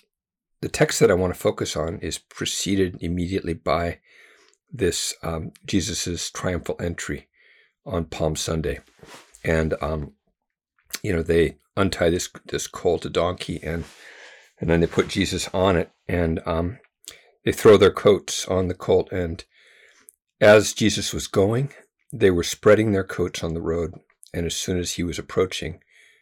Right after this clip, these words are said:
near the descent of the Mount of Olives, the whole crowd of the disciples began to praise God joyfully with a loud voice for all the miracles which they had seen. So this is clearly, uh, praising God with a loud voice that is, that is a good thing.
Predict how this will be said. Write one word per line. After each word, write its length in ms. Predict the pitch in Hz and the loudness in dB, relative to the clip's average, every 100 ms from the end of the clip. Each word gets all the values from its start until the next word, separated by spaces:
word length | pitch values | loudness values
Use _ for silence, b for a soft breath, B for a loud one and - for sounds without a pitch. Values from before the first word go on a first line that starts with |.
| b | b
near 200 | 107 92 | 6 6
the 140 | 90 | 4
descent 380 | 90 92 - 92 | -2 -2 0 0
of 80 | 82 | 2
the 80 | 80 | 0
Mount 180 | 76 76 | -2 -2
of 140 | 69 | -2
Olives, 460 | 78 82 76 - - | 0 0 -2 -6 -10
the 120 | - | -10
whole 360 | - - 139 127 | -10 0 2 2
crowd 260 | - 98 | 2 2
of 120 | 92 - - | 0 -6 -8
the 80 | 82 | -8
disciples 600 | 90 - 90 - - - | -6 -4 -4 -4 -8 -10
began 340 | - - 76 | -10 -8 -8
to 60 | - | -10
praise 420 | - - 92 - | -6 -2 0 -2
God 380 | - 71 78 - B B B - | -6 -6 -6 -14 B B B 0
joyfully 560 | - 120 160 92 78 | 8 8 8 2 -2
with 120 | 85 | -4
a 60 | 82 | -2
loud 480 | 78 90 90 92 113 | 0 2 2 0 0
voice 400 | 85 78 - - - | 0 0 -2 -12 -4
for 160 | - | -2
all 140 | 78 87 | 0 0
the 80 | - | -2
miracles 540 | 76 80 - 73 - | -4 -4 -6 -10 -10
which 240 | - - | -12 -8
they 260 | - 73 73 B B B B | -6 -6 -6 B B B B
had 180 | 87 | -6
seen. 400 | - - 80 76 - B B B B B | -6 -4 -6 -8 -14 B B B B B
So 100 | 123 | 0
this 180 | 147 147 | 2 2
is 120 | 135 | -4
clearly, 500 | - 123 110 92 95 - | -2 0 2 0 -4 -8
uh, 140 | 85 - - | -10 -10 -2
praising 320 | - 98 98 | 2 2 0
God 240 | 90 92 | -2 -2
with 100 | 92 | -2
a 40 | 82 | -4
loud 300 | 82 82 82 | -4 -6 -4
voice 380 | 87 82 80 - | -4 -4 -4 -8
that 180 | 76 | -8
is, 300 | 73 82 - - b b b b | -8 -8 -12 -16 b b b b
that 120 | - 92 | 2 2
is 100 | 98 | 2
a 60 | |
good 240 | 92 147 - | 4 4 4
thing. 280 | 80 67 | 2 0